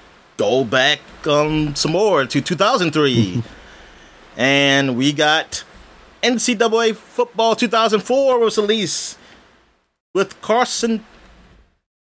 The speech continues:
Speaker 1: actually, Carson Palmer. I wanna say Carson Palmer.
Speaker 2: Yeah, it's called Carson Palmer.
Speaker 1: Okay, Carson Palmer. All right, all right. Carson Palmer was on the front. And I had this game. Remember this game? This is a game I got, like,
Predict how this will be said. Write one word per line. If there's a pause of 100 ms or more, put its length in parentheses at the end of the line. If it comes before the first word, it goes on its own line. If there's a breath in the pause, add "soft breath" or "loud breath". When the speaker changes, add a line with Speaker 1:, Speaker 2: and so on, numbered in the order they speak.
(500)
Speaker 1:
actually, (300)
Carson
Palmer.
I
wanna
say
Carson
Palmer. (500)
Speaker 2:
Yeah,
it's
called (100)
Carson
Palmer.
Speaker 1:
Okay,
Carson
Palmer.
All
right,
all
right. (400)
Carson
Palmer (200)
was
on
the
front. (1080 loud breath)
And
I
had
this
game.
Remember
this
game?
This
is
a
game
I
got,
like,